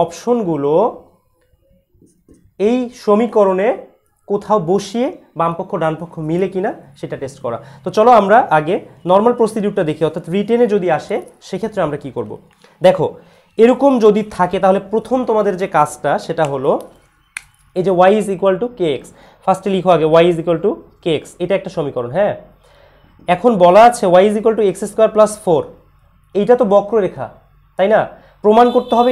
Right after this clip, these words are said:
এই বক্ররেখাটা এই সরল রেখার উপর স্পর্শক। আচ্ছা, তোমাদের ফার্স্ট কাজ হলো এই যে y এর মানটা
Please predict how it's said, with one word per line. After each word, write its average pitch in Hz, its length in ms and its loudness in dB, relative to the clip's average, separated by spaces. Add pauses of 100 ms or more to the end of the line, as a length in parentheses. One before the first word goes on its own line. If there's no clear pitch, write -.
(120)
এই 233 60 2 (100)
বক্ররেখাটা 220 800 2 (840)
এই 247 80 2 (140)
সরল 208 320 4
রেখার 208 280 4
উপর 196 180 0 (600)
স্পর্শক। 151 540 -6 (300)
আচ্ছা, 139 220 -6 (1120)
তোমাদের 202 360 4
ফার্স্ট 202 340 2
কাজ 160 100 2 (100)
হলো 131 180 0 (460)
এই 220 80 0 (120)
যে 202 80 4 (300)
y 202 80 6
এর 214 140 2
মানটা 180 240 2